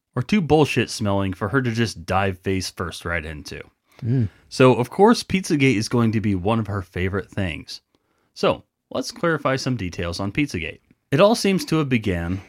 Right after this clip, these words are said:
Speaker 1: when WikiLeaks released some emails from John Podesta, who was Hillary Clinton's campaign manager.
Speaker 2: Mm-hmm.
Speaker 1: This happened about a month before the twenty sixteen election.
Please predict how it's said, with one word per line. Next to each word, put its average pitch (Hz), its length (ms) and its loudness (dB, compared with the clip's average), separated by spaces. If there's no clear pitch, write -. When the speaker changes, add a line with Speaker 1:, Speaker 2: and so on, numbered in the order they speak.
Speaker 1:
when 87 340 -2
WikiLeaks 127 720 0
released 104 540 -2
some 90 320 -4
emails 110 520 0
from 101 220 -2
John 95 220 0
Podesta, 110 540 -2
who 107 140 -2
was 90 280 -4
Hillary 101 340 -4
Clinton's 90 560 -8
campaign 110 500 0
manager. 76 480 -6
Speaker 2:
Mm-hmm. 113 200 0
Speaker 1:
This 165 180 2
happened 180 280 4
about 135 180 4
a 104 40 2
month 123 300 2
before 127 240 -2
the 110 120 -2
twenty 95 260 -4
sixteen - 380 -8
election. 107 560 -2